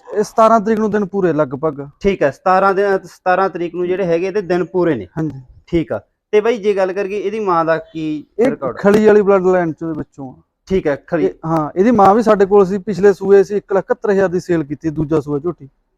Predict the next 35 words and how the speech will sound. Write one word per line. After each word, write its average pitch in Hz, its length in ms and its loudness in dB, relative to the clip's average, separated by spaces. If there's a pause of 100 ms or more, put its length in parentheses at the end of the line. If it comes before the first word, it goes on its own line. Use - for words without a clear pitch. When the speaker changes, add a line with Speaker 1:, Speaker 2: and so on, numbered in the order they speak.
Speaker 2:
ਅੱਛਾ, 165 220 -2
ਦੂਜਾ 151 360 0
ਸੂਆ 165 240 -2
ਝੋਟੀ 190 120 -4
Speaker 1:
ਝੋਟੀ 175 220 -4
Speaker 2:
ਇੱਕ 165 80 -4
ਲੱਖ 226 60 -4
ਇਕਹੱਤਰ 165 240 -2
ਹਜ਼ਾਰ 208 140 0
Speaker 1:
ਇਕਹੱਤਰ 196 160 0
ਹਜ਼ਾਰ 190 160 4
ਦੀ 185 60 -4
ਸੇਲ 185 260 0
ਕੀਤੀ 156 280 -12
ਸੀ। 135 160 -18 (220)
Speaker 2:
ਠੀਕ 180 160 -2
ਆ, 196 40 0
ਇਹ 208 180 6
ਉਹਦੀ 202 500 -2
ਧੀ 214 100 -6
ਆ 175 80 4
Speaker 1:
ਹਾਂ, 117 80 2
Speaker 2:
ਗਈ। - 40 -4
Speaker 1:
ਹਾਂ, 180 100 2
ਉਹਦੀ 202 180 2
ਧੀ 180 300 -4
ਆ। 117 60 -12 (200)
Speaker 2:
ਠੀਕ 185 140 -4
ਆ, - 20 -2
ਉਹਦਾ 247 200 4
ਕਿੰਨਾ 269 200 -6
ਕੁ 254 80 -10
ਦੁੱਧ 220 180 -10
ਸੀ 175 120 -10
ਬਾਈ? 139 140 -6